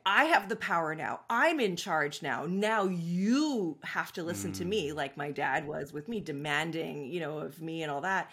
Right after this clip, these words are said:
Speaker 1: And it wasn't until I realized, "Oh, that's actually, I'm trying to get what I didn't get when I was a child."
Speaker 2: Mm.
Speaker 1: And what we don't realize is how much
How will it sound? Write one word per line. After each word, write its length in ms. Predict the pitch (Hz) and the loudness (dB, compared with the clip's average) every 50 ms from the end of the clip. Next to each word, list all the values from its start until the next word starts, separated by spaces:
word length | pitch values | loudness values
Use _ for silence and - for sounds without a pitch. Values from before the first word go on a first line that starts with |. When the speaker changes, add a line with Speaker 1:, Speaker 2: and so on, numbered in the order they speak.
| - - - - - - _ _ _ _ _ _ _ _ _ _ _ _ - | -14 -20 -20 -20 -20 -20 _ _ _ _ _ _ _ _ _ _ _ _ -10
Speaker 1:
And 140 | - 196 190 | -8 -6 -6
it 80 | - | -6
wasn't 280 | 160 190 196 185 196 180 | -6 -6 -6 -6 -6 -8
until 240 | 175 175 180 180 - | -8 -10 -10 -10 -10
I 80 | - | -10
realized, 500 | - - - - - - - 175 - - - _ - - | -10 -10 -10 -10 -10 -10 -10 -12 -14 -16 -20 _ -20 -16
"Oh, 360 | 156 151 156 160 160 165 170 - - _ _ _ _ _ _ _ _ _ _ _ _ _ _ _ _ _ _ _ - | -16 -14 -16 -16 -18 -20 -20 -20 -20 _ _ _ _ _ _ _ _ _ _ _ _ _ _ _ _ _ _ _ -14
that's 300 | 180 160 180 175 - 208 | -14 -14 -12 -12 -10 -10
actually, 840 | 180 175 175 - - - 202 170 165 156 147 143 139 - 165 175 - _ _ _ _ | -10 -10 -10 -10 -10 -10 -10 -10 -10 -10 -8 -8 -10 -10 -12 -14 -18 _ _ _ _
I'm 220 | - 170 180 190 196 | -10 -8 -6 -6 -8
trying 260 | 196 - - 175 156 | -8 -10 -10 -10 -10
to 60 | 156 | -10
get 180 | - 160 - - | -10 -10 -10 -10
what 120 | 135 139 | -10 -10
I 80 | 135 143 | -10 -12
didn't 380 | 151 151 - 175 160 160 151 | -12 -10 -8 -8 -8 -8 -8
get 260 | 143 - - - - _ - | -10 -12 -12 -14 -14 _ -14
when 140 | 175 175 156 | -12 -10 -8
I 80 | 147 139 | -8 -10
was 200 | 135 135 127 - | -10 -12 -12 -12
a 140 | - - | -14 -14
child." 440 | - - - - - - - 92 90 | -14 -16 -16 -14 -12 -12 -12 -12 -14
Speaker 2:
Mm. 80 | - - _ _ _ _ _ _ _ _ - - - - - _ - | -16 -20 _ _ _ _ _ _ _ _ -20 -20 -20 -20 -20 _ -8
Speaker 1:
And 640 | 175 175 175 165 165 160 156 151 147 151 143 - - _ _ _ | -6 -4 -2 -2 -2 -2 -2 -4 -6 -6 -8 -10 -14 _ _ _
what 340 | - 180 175 175 151 - - | -12 -8 -6 -6 -6 -6 -6
we 140 | 180 185 190 | -4 -2 -2
don't 220 | 180 170 156 151 151 160 | -2 -2 -6 -8 -8 -6
realize 580 | 180 185 196 196 190 180 170 165 160 160 156 160 | -4 -2 -2 0 0 -2 -2 -4 -4 -6 -8 -12
is 100 | 160 - | -14 -12
how 260 | - - - 180 175 | -12 -12 -10 -8 -8
much 520 | 170 160 160 160 - - - - - - | -6 -6 -6 -6 -8 -8 -8 -10 -10 -10